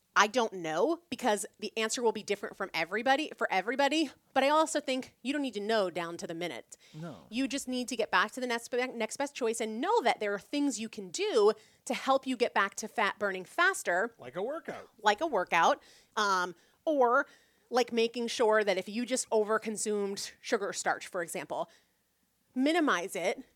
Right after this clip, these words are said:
Speaker 1: moving forward so that you allow your body to tap into those stores. So
Speaker 2: Do a
Speaker 1: it could
Speaker 2: one-day
Speaker 1: be
Speaker 2: fast after. I mean, anything could be done.
Speaker 1: Don't, not unless you're consistent in the way that you're eating. Fasting is
Speaker 2: Fair
Speaker 1: what I
Speaker 2: enough.
Speaker 1: would consider an advanced technique, but, uh,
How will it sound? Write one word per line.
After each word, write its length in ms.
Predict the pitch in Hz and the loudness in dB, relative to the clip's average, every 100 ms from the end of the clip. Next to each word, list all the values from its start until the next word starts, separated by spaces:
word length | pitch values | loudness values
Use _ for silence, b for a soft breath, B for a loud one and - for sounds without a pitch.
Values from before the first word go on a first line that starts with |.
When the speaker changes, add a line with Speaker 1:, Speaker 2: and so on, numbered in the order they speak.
| _ - | _ -6
Speaker 1:
moving 280 | 240 247 240 | -2 -2 -4
forward 560 | - 403 302 131 123 - | 0 2 2 2 0 -4
so 140 | - 269 | -4 -2
that 140 | 254 | 0
you 100 | 247 | 0
allow 320 | 214 214 220 | 2 2 2
your 180 | 254 240 | 0 0
body 300 | 214 190 185 | 2 0 0
to 100 | - | -6
tap 360 | - - 175 196 | -10 -6 -4 -4
into 200 | 180 190 | -6 -6
those 220 | 175 - | -4 -4
stores. 400 | - 208 - - B - | 0 2 0 -4 B -6
So 120 | 339 | 0
Speaker 2:
Do 40 | 320 | 0
a 20 | |
Speaker 1:
it 60 | 185 | 0
could 80 | 403 | 0
Speaker 2:
one-day 120 | 214 | 2
Speaker 1:
be 100 | 359 | 2
Speaker 2:
fast 400 | 330 240 262 - | 0 -4 -6 -10
after. 260 | 120 95 113 | -12 -12 -14
I 60 | 113 | -12
mean, 160 | 165 | -10
anything 400 | 247 311 302 151 | -8 -8 -10 -12
could 120 | 127 | -14
be 120 | 110 98 | -20 -18
done. 300 | 117 180 113 - | -16 -14 -14 -6
Speaker 1:
Don't, 380 | 277 233 139 135 B B B | -4 -4 -6 -12 B B B
not 280 | 240 262 262 | 0 0 0
unless 300 | 247 220 - | -2 -2 -2
you're 100 | 202 | -8
consistent 640 | - 196 - 190 - 175 - | -8 -8 -6 -6 -4 -6 -6
in 120 | 180 | -10
the 80 | 170 | -6
way 160 | 165 | -6
that 100 | 165 | -6
you're 100 | 170 | -8
eating. 260 | - 156 156 | -10 -10 -6
Fasting 380 | 180 170 - 175 | 0 0 -2 -6
is 60 | |
Speaker 2:
Fair 80 | 165 | -4
Speaker 1:
what 60 | 165 | -2
I 40 | |
Speaker 2:
enough. 80 | 156 | -2
Speaker 1:
would 100 | 160 | -6
consider 340 | 190 175 170 165 | -12 -8 -6 -6
an 80 | |
advanced 400 | 156 170 196 - | -6 -6 -6 -6
technique, 380 | - 180 208 208 - | -6 -6 -6 -10 -2
but, 160 | 180 - b b b - | -2 -2 b b b -4
uh, 220 | 190 | -2